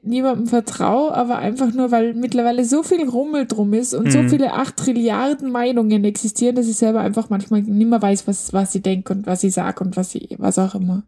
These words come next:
Speaker 2: Ja, ich verstehe das auch voll. Ich glaub, das wird zweitausendeinundzwanzig echt noch mal ein riesengroßes Thema.
Speaker 1: Ja.
Speaker 2: Wenn dann mal, keine Ahnung, die dreißig bis fünfzig Prozent durchgeimpft sind, die das halt
Speaker 1: Ja.
Speaker 2: gerne machen möchten.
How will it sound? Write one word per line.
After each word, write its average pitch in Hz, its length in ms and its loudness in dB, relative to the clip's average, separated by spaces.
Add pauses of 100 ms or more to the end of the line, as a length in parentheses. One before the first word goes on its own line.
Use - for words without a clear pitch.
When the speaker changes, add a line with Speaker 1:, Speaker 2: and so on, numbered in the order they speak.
Speaker 2:
Ja, 110 260 2
ich 120 80 2
verstehe 113 320 0
das 127 200 2
auch 107 80 4
voll. 104 260 -2
Ich 104 60 -6
glaub, 110 200 2
das - 220 0
wird 117 240 0 (180)
zweitausendeinundzwanzig 117 960 0
echt - 220 -10
noch 123 160 2
mal 113 180 4
ein 107 120 2
riesengroßes 135 840 -4
Thema. 139 380 -2 (800)
Speaker 1:
Ja. 226 240 4
Speaker 2:
Wenn 113 220 2
dann 120 120 6
mal, 113 300 4
keine 113 320 -2
Ahnung, 117 400 -2
die 113 320 0 (800)
dreißig - 500 -2
bis 127 160 0
fünfzig 123 520 0
Prozent 120 640 -2
durchgeimpft 123 720 -2
sind, 135 400 0 (400)
die 120 80 -2
das 113 240 -2
halt 117 160 2
Speaker 1:
Ja. 208 120 4
Speaker 2:
gerne 107 280 2
machen 104 400 -2
möchten. 117 440 -8